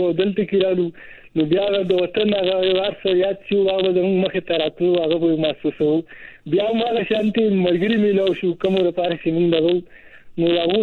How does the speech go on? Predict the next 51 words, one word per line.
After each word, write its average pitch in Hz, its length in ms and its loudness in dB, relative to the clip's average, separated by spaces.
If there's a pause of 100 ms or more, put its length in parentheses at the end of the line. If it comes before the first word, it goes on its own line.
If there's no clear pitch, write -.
سره 214 180 0
هغه 190 200 0
محفلونو 208 580 0
کې 202 140 0
به 196 80 0 (100)
ناست 180 280 -6
وو، 165 400 0 (480)
د 160 140 0
شپو 208 280 0
د-، 196 240 2
به، 185 80 0 (100)
د 175 160 0
شپو 196 300 -2
شپو - 160 -2 (100)
به 180 140 2
ورسره 165 340 -2
موږ 175 100 0 (180)
بلا 175 180 0 (100)
بلا 165 180 0 (520)
ټیم 180 160 0 (100)
ځای 156 240 0
کوو. 156 240 0
نو 156 140 0
د - 80 2
هغې 165 220 2
د 190 120 2
وجې 202 280 0
نه 196 140 0
هغه 160 200 -2
الفاظ 180 280 -4 (120)
چې 180 60 -8 (120)
کوم 196 180 0
وو، 208 140 0 (440)
د - 20 -4 (100)
شاعرۍ 160 420 2
ده. 139 80 -4 (140)
نو 143 160 0
څه 190 160 0
پکې 196 240 -2
د 180 40 2 (100)
وطن 202 300 -2
هغه 208 200 -2
مینه 196 260 0
شوه، 170 220 -2
څه 185 140 -4
پکې 180 280 -4
د - 20 2 (100)
ملګرو 165 400 0
سره 185 200 -2
هغه 170 180 -2
اړیکې. 170 300 0